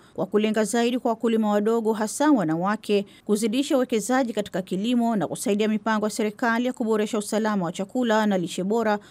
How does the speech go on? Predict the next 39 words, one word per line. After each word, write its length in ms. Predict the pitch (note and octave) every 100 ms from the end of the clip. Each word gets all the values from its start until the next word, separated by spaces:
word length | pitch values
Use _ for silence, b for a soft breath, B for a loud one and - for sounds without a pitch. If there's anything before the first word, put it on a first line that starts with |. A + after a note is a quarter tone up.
| B
huku 400 | D4+ D#4+ - C4+
wakibuni 460 | B3+ C4 A#3 A#3+
nafasi 520 | A#3+ A#3+ B3 A3 G#3 F#3
za 120 | F#3+
ukuaji 480 | F#3+ G#3+ G#3+ G#3 G3+
wa 80 |
kiuchumi 520 | G3+ A3+ G#3 A#3+ F3 D#3
na 80 |
biashara. 680 | D#3 C#3+ - A#3 F#3+ F3 D#3 - _
Kwa 120 | B3
mfano, 380 | B3+ D#4 E4 D#4
hapo 240 | C#4+ C#4+ B3+
mwaka 260 | C4+ C4+
elfu 160 | C4 B3+
mbili 220 | B3+ A#3+
kumi 200 | - A3+
na 100 | G#3+
tatu, 420 | - B3 A#3+ C4+
Marekani 440 | A#3 G#3 G#3+ A#3 A3+
ilisaidia 460 | G#3+ - G#3+ A3+
zaidi 320 | G3+ A3+ A3+
ya 60 | A3
wakulima 420 | G#3+ A3+ A3+ G#3+
wadogo 340 | G#3+ A3 A3 G#3
milioni 320 | G#3 G#3 G#3
saba 440 | - D4 A#3 G3+ - B
kuboresha 500 | - F3 F#3+ A3 -
mazao 340 | A#3 A3+ A3+ A3
yao 320 | A#3+ B3 C#4
na 100 | B3+
pato 280 | B3 A#3 A#3
lao 280 | A#3 A3 G3+
kwa 140 | G3+
kuwasaidia 580 | A3 G3+ A3 G#3 A3 G#3+
kupata 360 | G3+ G#3+ G#3+
vifaa 400 | G3 G3+ A#3+ G#3+
na 100 | G3+
teknolojia 760 | F#3 G3+ G3+ F#3 F3+ F3 E3 D#3+
mpya. 400 | G#3 - G#3+